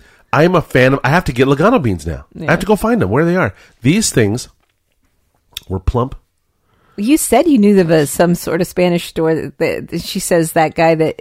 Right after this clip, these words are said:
Speaker 1: Down in, uh, P B or whatever.
Speaker 2: Okay, well, she says that guy orders from the same guy she orders from. So
Speaker 1: Oh, man.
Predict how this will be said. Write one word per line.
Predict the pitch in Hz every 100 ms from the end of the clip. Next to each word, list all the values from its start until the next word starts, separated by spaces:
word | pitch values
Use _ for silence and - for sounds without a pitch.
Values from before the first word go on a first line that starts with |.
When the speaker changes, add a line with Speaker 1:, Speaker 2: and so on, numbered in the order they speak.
| 143
Speaker 1:
Down | 151 165
in, | 165
uh, | 165 160
P | - 165
B | 151 101
or | 85
whatever. | 87 76 73
Speaker 2:
Okay, | 160 165 139
well, | 139 135 -
she | - 175
says | - 147 151
that | 151 147
guy | 156 151
orders | - 151 147 -
from | 143
the | 143
same | 160 139
guy | 151
she | 151 262
orders | 220 127 -
from. | 65 65
So | - 131
Speaker 1:
Oh, | 104 76
man. | 71